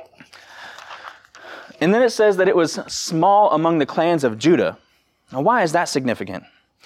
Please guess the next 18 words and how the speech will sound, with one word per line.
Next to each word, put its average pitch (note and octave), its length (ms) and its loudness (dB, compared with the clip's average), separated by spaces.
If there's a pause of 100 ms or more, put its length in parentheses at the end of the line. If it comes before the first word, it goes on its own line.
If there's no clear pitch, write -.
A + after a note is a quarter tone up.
(280)
We D#3 100 2
see B3 280 2
in D#3+ 180 2
Joshua, D3+ 800 0 (360)
uh, A#2 200 0
fifteen, D3+ 560 -2
Joshua D3+ 280 0
chapter E3 220 -2
fifteen, D#3 340 -2
this F#3 140 0
is F3+ 160 0
after, G#3 560 0 (400)
um, A#2 360 0
the B2 80 -2
Jews F3 500 2 (120)
had B2+ 180 -4
gone C#3+ 240 2
through, D#3 520 4